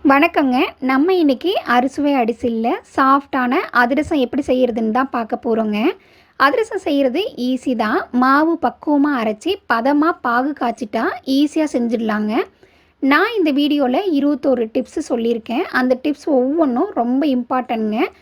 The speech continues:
இதை ஃபாலோ பண்ணி நீங்க அதிரசம் செஞ்சு பாருங்க. இனிமே கடையிலேயே வாங்க வேண்டாம், நீங்களே வீட்ல செஞ்சிருவீங்க. இந்த தீபாவளிக்கு நீங்களும் இதே மாதிரியே அதிரசம் செஞ்சு பாருங்க. வீடியோவை ஸ்கிப் பண்ணாம பாருங்க. இதுல சொல்லியிருக்க ஒவ்வொரு டிப்ஸும் ரொம்ப இம்பார்ட்டன்ட்.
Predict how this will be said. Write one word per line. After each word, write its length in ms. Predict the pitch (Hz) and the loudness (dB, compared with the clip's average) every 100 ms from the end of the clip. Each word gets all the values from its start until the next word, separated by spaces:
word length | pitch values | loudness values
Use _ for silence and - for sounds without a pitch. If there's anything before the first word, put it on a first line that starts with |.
| _ _ - | _ _ 0
இதை 260 | 294 370 381 | 2 4 2
ஃபாலோ 280 | 330 294 403 403 | 2 2 2 0
பண்ணி 200 | 277 359 | -2 0
நீங்க 280 | 349 262 233 | 0 0 -2
அதிரசம் 340 | 254 294 285 | -2 -2 -2
செஞ்சு 280 | 247 240 269 | -2 -2 -2
பாருங்க. 500 | 247 226 220 226 370 | -4 -4 -2 0 -2
இனிமே 420 | - 262 262 254 370 | 0 0 2 0 0
கடையிலேயே 580 | - 240 254 269 285 | 0 0 2 2 2
வாங்க 360 | 269 220 233 262 | 0 -2 -2 -2
வேண்டாம், 440 | 247 214 208 294 - - _ _ | -2 -2 -2 -2 -4 -14 _ _
நீங்களே 480 | 277 302 415 302 330 | 4 4 4 2 2
வீட்ல 320 | 254 262 285 | 2 0 -2
செஞ்சிருவீங்க. 680 | 277 226 220 220 208 208 - _ _ - | -2 -2 -2 -2 -2 -4 -6 _ _ -4
இந்த 360 | 277 339 440 359 | 0 0 2 2
தீபாவளிக்கு 640 | 285 262 247 233 226 370 | 2 4 2 0 -2 0
நீங்களும் 680 | 277 254 330 370 254 220 381 640 | 2 2 2 2 0 0 -2 -4
இதே 300 | 262 262 294 | -4 0 2
மாதிரியே 500 | 311 262 240 254 359 | 2 2 0 0 0
அதிரசம் 300 | 247 269 277 | -2 -2 -4
செஞ்சு 200 | - 226 - | -4 -2 -4
பாருங்க. 480 | - 214 214 285 - | -4 -4 -2 -2 -4
வீடியோவை 520 | - 247 330 349 247 320 | -2 2 2 2 2 0
ஸ்கிப் 340 | - 302 247 - | -2 -6 -6 -4
பண்ணாம 320 | 302 285 269 269 | -2 0 0 -2
பாருங்க. 460 | 226 220 214 330 - | -4 -2 -2 -4 -4
இதுல 180 | 233 240 | -4 -4
சொல்லியிருக்க 480 | 247 247 269 277 | 0 0 0 2
ஒவ்வொரு 320 | 240 247 311 330 | 2 2 0 0
டிப்ஸும் 360 | 262 214 - 359 | -4 -6 -4 -4
ரொம்ப 320 | 349 220 240 | -2 0 2
இம்பார்ட்டன்ட். 720 | 254 226 220 220 208 214 320 | 0 0 -2 -4 -4 -4 -4